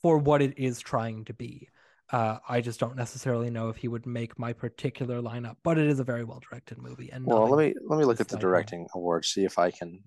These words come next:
Speaker 2: I can rationalize it, or if I was just talking out of my
Speaker 1: I mean,
Speaker 2: ass.
Speaker 1: it's a really
Speaker 2: Um,
Speaker 1: strong
Speaker 2: Fosse, <laughs>
Speaker 1: director
Speaker 2: it's a
Speaker 1: lineup.
Speaker 2: really strong
Speaker 1: Yeah.
Speaker 2: director, yeah. Fosse, obviously. Um,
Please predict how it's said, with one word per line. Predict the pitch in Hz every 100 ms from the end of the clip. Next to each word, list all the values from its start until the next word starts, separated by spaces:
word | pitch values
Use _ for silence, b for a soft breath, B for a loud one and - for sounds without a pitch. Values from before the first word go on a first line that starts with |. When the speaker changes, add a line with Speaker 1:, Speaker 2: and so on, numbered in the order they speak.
| -
Speaker 2:
I | 98
can | - - 85 82 - _ _ 95
rationalize | 95 85 - 95 85 87
it, | 87
or | -
if |
I | 85 85
was | -
just | 87 -
talking | 87 92
out | 90
of |
my | 87 90 _ B B B _ _ - -
Speaker 1:
I | -
mean, | 156 165
Speaker 2:
ass. |
Speaker 1:
it's | 180
a | 220
really | 107 190 175
Speaker 2:
Um, |
Speaker 1:
strong | - 160 143
Speaker 2:
Fosse, | 139
<laughs> |
Speaker 1:
director | - 139 - -
Speaker 2:
it's | -
a |
Speaker 1:
lineup. | 180
Speaker 2:
really | 165 -
strong | - 156 143
Speaker 1:
Yeah. | 127 117
Speaker 2:
director, | 113
yeah. | 117 110 110
Fosse, | 139 131 127 120
obviously. | 120 117 117 - 113 107 104
Um, | 104 101 98 101